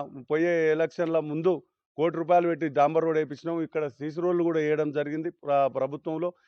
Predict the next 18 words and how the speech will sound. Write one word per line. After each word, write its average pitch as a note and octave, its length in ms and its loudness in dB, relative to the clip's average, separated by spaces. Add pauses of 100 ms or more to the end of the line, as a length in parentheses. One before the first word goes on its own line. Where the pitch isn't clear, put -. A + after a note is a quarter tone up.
(240)
ఇప్పుడు E3+ 260 -2 (160)
ఏ D#3 200 4
పని F#3+ 240 2
కూడా F#3 180 2
చేస్తలేరు E3 460 0
వీళ్ళు. E3+ 220 -2 (460)
ఏమైనా F#3+ 340 2
వాళ్ళు F3 300 6
వాళ్ళు G3+ 220 6
కొట్లాడుకోనికే, F3+ 840 2
వాళ్ళ E3+ 300 6 (100)
ముఖ్యమంత్రి F3+ 540 0
పదవి F3 260 2
కోసానికి E3+ 500 -2 (360)
వాళ్ళు C#3 200 6
వాళ్ళు E3+ 160 8
కొట్లాడుకొని, E3+ 680 2 (400)
వాళ్ళకు, E3 520 4